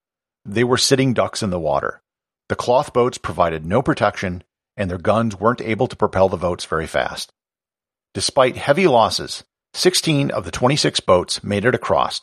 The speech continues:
and they managed to lay a telephone cable across the river for communications. Thanks to the efforts of the men of the eighty-second Airborne, the bridge was taken, and the Germans never took it back during the war. Even though Operation Market Garden was eventually a failure because they didn't take the bridge further up in Arnhem,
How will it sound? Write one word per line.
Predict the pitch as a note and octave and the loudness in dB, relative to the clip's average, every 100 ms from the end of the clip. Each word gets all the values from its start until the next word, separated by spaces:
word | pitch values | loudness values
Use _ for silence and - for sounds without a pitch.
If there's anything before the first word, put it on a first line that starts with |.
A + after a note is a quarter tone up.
| - | -12
and | - G2 | -10 -6
they | |
managed | F#2 G#2+ C3+ C#3 - | -2 0 0 -2 0
to | |
lay | G#2+ G#2 | 2 2
a | G2+ | 2
telephone | - C#3+ - F#2 | 2 2 2 -4
cable | - E2+ E2+ | -4 -6 -4
across | D#2 - G#2+ - | -2 2 2 2
the | A#2+ | 2
river | G#2 F#2 F#2 | 2 2 -2
for | G#2 F#2+ | -2 -4
communications. | G2+ F#2 - D#2 - D2+ - - _ _ _ _ _ - - - | -4 -8 -6 -6 -6 -12 -16 -20 _ _ _ _ _ -20 -20 0
Thanks | D3 G3+ - | 2 2 0
to | |
the | G#3+ F3+ | 0 2
efforts | C3 B2 - | 4 4 2
of | A2 | 2
the | G#2+ | 4
men | A#2 B2 | 4 4
of | B2 | 2
the | G2+ - | -2 -6
eighty-second | A2+ D3 - - | -4 0 0 2
Airborne, | C3 G2+ D2+ B1+ - _ _ | 0 0 0 -4 -6 _ _
the | - | -10
bridge | E2+ A#2+ | -2 -2
was | E3 D#3+ | 0 0
taken, | B2+ G2+ G#2 F2+ - _ | 2 2 0 -4 -12 _
and | - F#2+ | -6 -4
the | |
Germans | F2+ A2+ B2 A#2+ G2 | 0 2 4 2 2
never | F#2+ G2 B2+ | 2 4 4
took | - B2 | 2 0
it | C3 | 0
back | - E2+ D#2 | 2 0 -2
during | - D#2 E2+ | -6 -6 -6
the | D#2+ | -6
war. | D2+ C2 - _ _ _ _ - - - | -2 -2 -4 _ _ _ _ -20 -16 -4
Even | F#3+ A#3 G3+ | 0 2 2
though | F3+ | 4
Operation | D3+ D3 C3 B2 B2+ A2 | 4 2 2 2 2 2
Market | G#2 G#2 | 2 0
Garden | G2+ A2+ F2+ D2+ | -2 0 0 -2
was | F#2 F#2+ | -6 -2
eventually | G2+ A2 A2 G2 | 0 0 -2 -6
a | |
failure | D#2 - B2 A2+ D#2+ | -4 2 2 2 -2
because | D2+ F#2+ G2+ | -4 -2 -2
they | F2 | 0
didn't | G2 B2 A2 | 2 2 2
take | G2 | 0
the | F#2 | -2
bridge | D#2+ G2 F#2 | 0 0 0
further | - A2+ F#2+ F#2 | 0 2 4 4
up | E2 | 2
in | D#2+ | 0
Arnhem, | - D3+ G#2+ C#2 | 2 4 4 -2